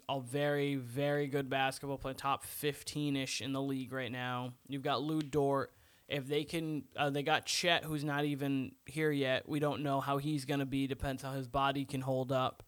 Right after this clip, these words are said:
But they've got some pieces. They've got legitimate pieces, and I don't, what pick do they have that's not theirs that they put them in the Wemby sweepstakes? Don't they have another pick that possibly puts them there?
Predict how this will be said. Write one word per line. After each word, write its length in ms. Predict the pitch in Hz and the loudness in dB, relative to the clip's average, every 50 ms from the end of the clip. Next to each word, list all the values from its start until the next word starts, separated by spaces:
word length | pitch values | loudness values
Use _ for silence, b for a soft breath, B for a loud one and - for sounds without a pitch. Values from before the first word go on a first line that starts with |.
| b b b b b b b b | b b b b b b b b
But 300 | - 143 139 - - - - _ - | 0 0 0 0 0 -6 -14 _ -10
they've 320 | 131 131 147 165 156 143 131 | -2 0 0 2 0 0 2
got 340 | 156 156 170 175 190 - - | 4 6 6 4 4 0 -4
some 220 | - 226 202 160 | -4 -2 -2 -2
pieces. 760 | 135 - - - 160 165 151 - - 110 92 82 - - - - _ _ | 0 0 -2 -2 -2 -4 -6 -6 -6 -8 -10 -12 -14 -16 -18 -20 _ _
They've 180 | - 143 143 143 | -6 -4 -2 2
got 180 | 170 170 156 170 | 2 2 4 4
legitimate 580 | 175 151 131 120 147 165 170 175 175 156 - | 2 0 0 2 4 4 6 6 4 2 0
pieces, 600 | - - 151 151 147 139 - 143 143 143 131 - - - | -2 -2 -2 -2 -2 -2 0 0 0 0 -2 -6 -6 -4
and 340 | - 151 151 151 147 147 139 - - _ _ _ - | -2 0 0 0 0 -2 -4 -8 -14 _ _ _ -2
I 120 | 127 147 | 2 4
don't, 220 | 156 180 208 196 - - 101 147 | 4 4 4 2 0 -6 -2 2
what 240 | 165 202 165 - | 4 4 6 6
pick 240 | - - 196 190 - | 6 4 4 2 0
do 80 | - 202 | 0 0
they 160 | 196 196 185 | 2 2 4
have 300 | 175 165 170 180 180 170 | 2 2 2 2 0 0
that's 180 | 160 151 147 - | -2 -2 -2 -2
not 300 | 151 147 151 147 147 147 | 0 0 0 0 0 0
theirs 300 | 147 143 151 156 151 139 | 0 2 2 2 0 0
that 140 | 143 135 | -2 -2
they 120 | 131 143 135 | -2 -4 -4
put 240 | - - 151 143 - | -2 0 -2 0 0
them 180 | - 143 143 | -2 -2 0
in 100 | 139 139 | 0 0
the 80 | 135 131 | 0 0
Wemby 360 | 123 131 131 139 139 147 143 | 0 0 0 0 0 -2 -2
sweepstakes? 680 | - - 151 151 139 - - 156 151 147 - - - - _ _ _ _ | -2 -4 -4 -4 -4 -4 -2 0 0 0 -2 -8 -14 -18 _ _ _ _
Don't 240 | - 151 160 180 180 | -4 -2 -2 0 2
they 80 | 196 | 2
have 140 | 190 185 180 | 2 4 4
another 340 | 170 151 147 143 135 147 139 | 4 4 4 4 4 2 0
pick 280 | - - 143 139 - - | 2 0 -2 -2 -2 -2
that 140 | 143 135 | -4 -2
possibly 440 | - 131 135 135 - - - 139 135 | 0 0 0 0 -2 -4 -8 -10 -8
puts 240 | 127 131 131 131 - | -6 -8 -8 -8 -8
them 100 | 135 131 | -6 -6
there? 220 | 131 131 127 135 | -4 -4 -4 -6